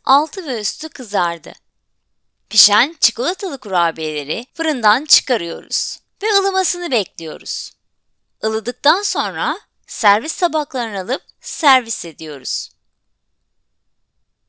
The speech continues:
Herkese şimdiden afiyet olsun.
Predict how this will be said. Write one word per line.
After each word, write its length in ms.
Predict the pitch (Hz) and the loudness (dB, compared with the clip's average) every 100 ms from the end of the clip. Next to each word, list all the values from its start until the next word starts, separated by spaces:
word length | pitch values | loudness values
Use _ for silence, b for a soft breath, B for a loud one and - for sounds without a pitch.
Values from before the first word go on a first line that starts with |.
| _ _ _ _ _ _ _ _ _ _ _ _ _ _ _ _ _ _ _ _ _ | _ _ _ _ _ _ _ _ _ _ _ _ _ _ _ _ _ _ _ _ _
Herkese 480 | - 466 - 262 262 | 2 2 2 -2 0
şimdiden 580 | - 208 170 156 208 294 | 0 -2 -6 0 0 0
afiyet 540 | 269 262 311 370 - | -4 -4 -4 -6 -4
olsun. 440 | 320 240 - 165 | -4 -4 -6 -10